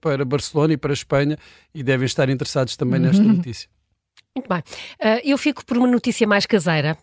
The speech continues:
Speaker 3: A pasta de transição pública, andemos que começar aqui,
Speaker 2: Sim.
Speaker 3: começar a, a, a preparar-nos para
Speaker 2: Para a nossa emissão especial.
Speaker 3: para a nossa emissão especial
Speaker 2: A partir
Speaker 3: e
Speaker 2: deste
Speaker 3: para,
Speaker 2: mês.
Speaker 3: e para o novo ciclo político que,
Speaker 2: Uhum. Que se
Speaker 3: eh,
Speaker 2: avizinha.
Speaker 3: que se avizinha. E são as quarenta e oito páginas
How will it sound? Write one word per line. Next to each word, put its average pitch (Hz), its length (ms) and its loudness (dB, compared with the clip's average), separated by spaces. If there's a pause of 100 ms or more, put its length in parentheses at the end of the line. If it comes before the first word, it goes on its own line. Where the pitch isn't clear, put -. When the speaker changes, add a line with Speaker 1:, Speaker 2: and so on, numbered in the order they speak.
(100)
Speaker 3:
A 214 120 2
pasta 240 340 0
de 190 100 -10
transição 185 460 -2
pública, 170 380 -2
andemos 147 340 -4
que 147 220 -12
começar 180 320 -2
aqui, 165 180 -2
Speaker 2:
Sim. 165 120 6
Speaker 3:
começar 147 280 2
a, 180 40 0
a, 190 680 -2
a 196 60 2
preparar-nos 175 500 -2
para 156 460 -2
Speaker 2:
Para 185 120 4
a - 20 6
nossa 202 220 4
emissão 226 260 2
especial. 160 400 0
Speaker 3:
para 247 100 4
a 233 40 2
nossa 226 200 0
emissão 208 260 -2
especial 180 440 -2
Speaker 2:
A - 20 2
partir 175 200 2
Speaker 3:
e - 20 2
Speaker 2:
deste 165 200 0
Speaker 3:
para, 160 140 -4
Speaker 2:
mês. 196 160 2
Speaker 3:
e 226 80 0
para 254 180 0
o 254 60 0
novo 240 180 -2
ciclo - 320 -4
político 180 640 -6
que, 165 80 6
Speaker 2:
Uhum. 143 560 -2
Que 127 80 -10
se 220 100 2
Speaker 3:
eh, 202 40 6
Speaker 2:
avizinha. 165 380 4
Speaker 3:
que 151 80 -6
se 285 140 2
avizinha. 180 680 0
E - 20 -4
são 226 220 -2
as - 120 -4
quarenta 220 440 0
e 180 80 -4
oito 170 180 -4
páginas 165 520 -2